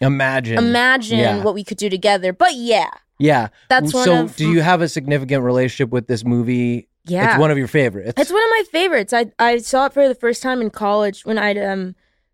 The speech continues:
Speaker 2: changed my major to, from, from teaching to, uh, writing. And,
Speaker 1: From
Speaker 2: uh,
Speaker 1: teaching to learning.
Speaker 2: Ooh, thank you. Um, uh, yeah, from sort of being a teacher to being a student,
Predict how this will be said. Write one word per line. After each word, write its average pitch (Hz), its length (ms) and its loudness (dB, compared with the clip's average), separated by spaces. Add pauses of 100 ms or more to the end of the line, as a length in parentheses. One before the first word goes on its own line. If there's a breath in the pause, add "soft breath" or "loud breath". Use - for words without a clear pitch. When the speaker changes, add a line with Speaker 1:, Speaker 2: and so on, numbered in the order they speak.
(100)
Speaker 2:
changed 240 300 -2
my 208 80 0
major 196 640 -2
to, - 400 -8
from, 190 260 -6
from 190 220 -6
teaching 180 420 -8
to, 170 540 -8 (340)
uh, 175 240 -6
writing. 175 540 -2 (320)
And, 175 520 0
Speaker 1:
From 190 100 0
Speaker 2:
uh, 175 200 2
Speaker 1:
teaching 113 300 -2
to 92 80 -4
learning. 107 400 -2 (800)
Speaker 2:
Ooh, 147 180 -12
thank 440 400 -6
you. 480 560 6 (380 loud breath)
Um, 254 720 4
uh, 254 320 2 (120)
yeah, 453 140 4
from 392 160 -2
sort 349 200 0
of 294 160 -4 (400)
being 254 180 0
a - 20 2
teacher 240 220 -4
to 226 40 -2
being 220 120 -4
a 208 40 -2
student, - 480 -10